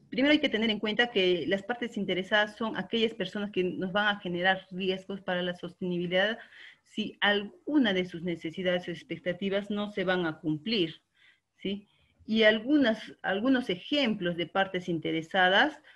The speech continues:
¿sí? Tenemos, por ejemplo, los mercados, los clientes, los inversionistas,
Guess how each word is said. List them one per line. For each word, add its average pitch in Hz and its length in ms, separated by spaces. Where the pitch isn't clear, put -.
¿sí? 214 240
Tenemos, 190 380
por 156 120
ejemplo, 190 580
los 165 280
mercados, 165 640
los 160 160
clientes, 175 680
los 165 180
inversionistas, 170 1040